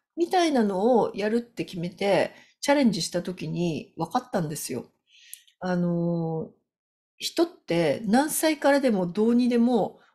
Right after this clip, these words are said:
覚えようと思えばどうにかなるんです。やりたいっていう思いがあれば。で、その時も結局、楽天とか全く勉強せずに、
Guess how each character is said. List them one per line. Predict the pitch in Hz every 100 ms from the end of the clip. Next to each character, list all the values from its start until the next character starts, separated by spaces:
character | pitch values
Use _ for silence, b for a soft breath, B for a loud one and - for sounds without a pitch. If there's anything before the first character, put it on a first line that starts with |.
| -
覚 | 185 240
え | 247
よ | 247
う | 233
と | 170
思 | 170
え | 175
ば | -
ど | 170 185
う |
に | 180 -
か | - - -
な | 170 170
る | 180 151
ん | - -
で | 190
す。 | 147 - - -
や | 165 175
り | 175
た | -
い | 170
っ |
て | 170 -
い | 139
う |
思 | 139 147
い | 147
が | - -
あ | 165
れ | 175
ば。 | - - _ B B B B B B B -
で、 | 269
そ | 269
の | 262 277
時 | 330 226
も | 208 190
結 | 190 180
局、 | 202 202 226 220 160 - B B
楽 | - 180 -
天 | 254 247
と | 247
か | 214 160
全 | 170 - 214
く | 208
勉 | 214 214
強 | 208 202
せ | 208 208
ず | 170
に、 | 156 175 165 120